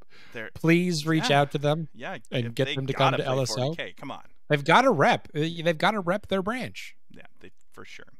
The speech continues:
Speaker 1: So
Speaker 2: Right.
Speaker 1: super excited. Uh, super great that, uh, Frontline Games putting this on. Uh,
Speaker 2: Yeah, very
Speaker 1: it's
Speaker 2: excited for it.
Speaker 1: super awesome.
Speaker 2: I'm gonna do my best to make it to that one because that one's in the middle of the summer, right?
Speaker 1: Yes.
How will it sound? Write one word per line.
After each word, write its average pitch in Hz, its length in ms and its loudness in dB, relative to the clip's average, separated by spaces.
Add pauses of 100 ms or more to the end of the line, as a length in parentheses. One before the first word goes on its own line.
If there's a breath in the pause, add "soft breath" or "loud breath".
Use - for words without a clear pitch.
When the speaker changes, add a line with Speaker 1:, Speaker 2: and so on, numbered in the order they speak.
(100)
Speaker 1:
So 98 200 -10
Speaker 2:
Right. 101 80 -10 (260 soft breath)
Speaker 1:
super - 380 -4
excited. 117 640 -8
Uh, 104 260 -12
super - 680 -14
great 101 500 -12
that, 101 240 -12 (100)
uh, 98 120 -12 (100)
Frontline 98 300 -14
Games - 240 -16
putting - 240 -14
this - 160 -16
on. - 320 -14 (160)
Uh, 98 260 -16
Speaker 2:
Yeah, 57 280 -10 (320)
very 104 140 -6
Speaker 1:
it's 104 120 -8
Speaker 2:
excited 107 160 -4
for 117 160 -8
it. - 40 -6
Speaker 1:
super - 80 -12
awesome. - 300 -14
Speaker 2:
I'm 147 100 4
gonna 160 100 6
do 147 140 4
my 139 100 6
best 135 220 4
to 131 60 0
make 127 160 2
it - 40 -12
to - 80 -14
that 117 120 2
one 107 140 -2
because 120 220 -4
that 117 120 0
one's 113 160 -2
in 110 80 -4
the 107 60 -4
middle 107 180 -2
of 98 60 -6
the 101 80 -4
summer, 95 300 -4
right? 110 240 -2 (400)
Speaker 1:
Yes. - 500 -14